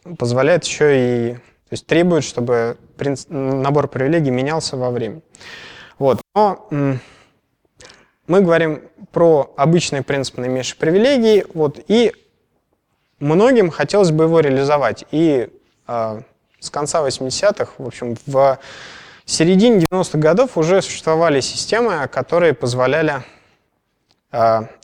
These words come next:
этот принцип реализовать. То есть в дополнение к дискреционной модели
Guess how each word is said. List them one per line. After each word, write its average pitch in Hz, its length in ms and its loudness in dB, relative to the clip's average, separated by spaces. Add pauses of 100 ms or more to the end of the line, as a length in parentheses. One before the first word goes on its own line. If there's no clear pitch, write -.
этот 143 280 -4
принцип - 380 -2
реализовать. 139 760 0
То - 80 -8
есть - 260 -10 (380)
в 131 120 -2
дополнение 175 640 2
к 123 80 -4
дискреционной 135 720 -4
модели 156 520 0